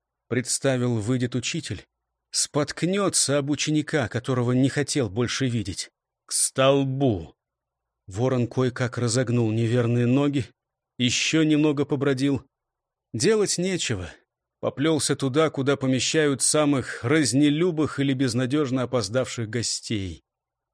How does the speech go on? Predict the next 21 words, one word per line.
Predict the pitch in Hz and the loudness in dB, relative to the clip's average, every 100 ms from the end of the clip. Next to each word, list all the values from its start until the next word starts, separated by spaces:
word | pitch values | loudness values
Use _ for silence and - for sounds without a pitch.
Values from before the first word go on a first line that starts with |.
| - | -6
В | |
собачник. | - - 143 135 135 85 - 87 78 - _ _ _ _ _ _ _ _ _ _ | -2 0 0 0 -2 -2 -6 -8 -14 -20 _ _ _ _ _ _ _ _ _ _
Ох, | 190 226 196 - | 2 2 2 2
и | 180 | 2
не | 180 170 | 4 2
хотелось | - 147 139 175 185 143 120 | 2 0 0 0 2 2 0
же | 92 120 | 0 0
ему | 117 113 | 0 -2
туда | 127 139 | -2 -2
заходить. | 113 104 - 107 113 147 - - _ _ _ _ _ _ | -2 -4 -6 -6 -6 -6 -8 -12 _ _ _ _ _ _
Диво, | 98 147 214 185 170 - _ _ _ | -4 0 2 2 2 0 _ _ _
псы | - 175 190 | 0 4 4
не | 185 | 2
подняли | 151 202 120 110 113 | 2 0 2 0 0
лая, | 127 160 131 95 - _ _ _ | 2 2 0 -4 -12 _ _ _
лишь | - 123 101 | -2 0 0
поворчали, | - 131 135 131 - 180 156 | 0 4 2 2 2 2 2
порычали, | - 127 127 - 160 151 | 0 0 0 0 0 -2
да | 131 139 | -2 -2
и | |
затихли. | 120 117 - 92 85 - 90 | 0 -2 -4 -10 -12 -16 -18